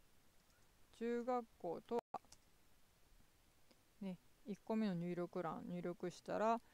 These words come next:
え、一つ目の青い、え、見出しの図形に文字が入りました。そうなんだなって感じですね。え、続けてテキストウィンドウを使って入力をしていきます。二個目の、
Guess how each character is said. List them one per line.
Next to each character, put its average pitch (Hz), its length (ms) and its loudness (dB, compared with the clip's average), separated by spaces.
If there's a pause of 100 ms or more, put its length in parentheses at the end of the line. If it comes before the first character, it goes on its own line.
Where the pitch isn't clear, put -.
(280)
え、 196 60 -2
一 262 220 -4
つ 311 160 -2
目 320 120 4
の 190 220 4
青 220 380 8
い、 165 160 2 (100)
え、 175 160 -2
見 175 140 -2
出 196 100 6
し 185 140 0
の 196 120 4
図 175 140 -2
形 180 380 2
に 226 160 8
文 220 200 8
字 165 200 0
が 202 160 6
入 185 280 2
り 214 120 2
ま 214 160 4
し - 100 -8
た。 - 180 -2 (1200)
そ 196 80 -6
う 226 120 2
な 185 100 2
ん 156 80 -4
だ 156 100 -6
な 156 180 -4
っ - 40 -6
て - 140 -14
感 180 160 -6
じ - 60 -6
で - 80 -10
す - 80 -18
ね。 220 380 0 (680)
え、 180 140 -2
続 180 260 -4
け 180 140 0
て 180 100 -4
テ 180 140 -2
キ 185 160 -2
ス - 20 -20
ト 190 120 0
ウ 185 40 4
ィ 190 140 4
ン 175 100 0
ド 156 160 0
ウ 151 40 0
を 156 60 -2
使 - 240 -4
っ 165 40 -2
て - 180 0
入 226 180 8
力 202 240 2
を 185 100 4
し - 80 -8
て - 160 -2
い - 160 -4
き 175 260 -2
ま 226 160 6
す。 185 260 0
二 180 220 -2
個 269 240 4
目 294 200 4
の、 247 400 6